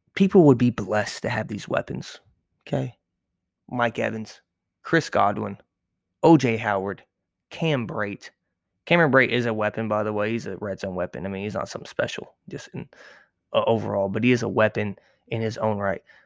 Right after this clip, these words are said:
When you get down to weapons, you have to look at specialists in the N F L as well, because they do exist.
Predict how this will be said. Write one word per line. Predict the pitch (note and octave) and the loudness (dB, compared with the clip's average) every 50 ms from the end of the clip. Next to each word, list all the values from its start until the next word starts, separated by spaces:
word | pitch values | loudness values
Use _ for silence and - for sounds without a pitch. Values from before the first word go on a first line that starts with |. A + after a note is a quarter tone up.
| _ - | _ 2
When | C#3+ C#3 | 4 6
you | E3 F#3 | 8 8
get | G#3 F#3 | 8 8
down | F3+ E3+ D#3+ | 6 6 6
to | C#3 | 6
weapons, | B2+ A#2 B2+ B2+ B2+ - A#2 A2+ A2 - | 6 6 6 6 6 4 0 -2 0 4
you | B2 | 4
have | A#2 A#2 | 4 4
to | - A#2 | 4 0
look | A#2 A#2 - | -2 -2 -4
at | - | -8
specialists | - - - A#2+ A#2 - - - A2+ - - | -10 -2 0 2 2 2 0 -4 -8 -6 -6
in | A#2 | -4
the | G#2+ G#2 | -2 -2
N | A2+ | -2
F | A2 - G#2+ | -2 -2 -2
L | G#2+ G#2 | -4 -4
as | A2 - | -4 -2
well, | - B2+ B2 B2 B2 A#2+ A#2+ - - | 2 4 4 4 4 2 0 -2 -4
because | A#2+ A#2+ C3 B2 A2+ | -4 -2 0 0 2
they | B2+ A#2 | 2 0
do | A#2+ A2 A#2 A2+ A2+ | 0 0 0 0 0
exist. | G#2+ G#2 A2+ - G#2+ F#2+ F#2 - - - - _ | -2 -2 -4 -6 -8 -8 -8 -10 -14 -16 -20 _